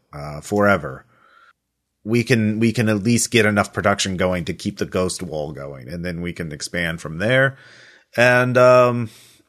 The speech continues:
we don't have to be as aggressive about it as you are, but we can, we can, uh, what, what do you want? We, we don't want to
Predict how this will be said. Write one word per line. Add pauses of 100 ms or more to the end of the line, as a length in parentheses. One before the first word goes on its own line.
we
don't
have
to
be
as
aggressive
about
it
as
you
are,
but
we
can, (500)
we
can,
uh, (580)
what,
what
do
you
want?
We,
we
don't
want
to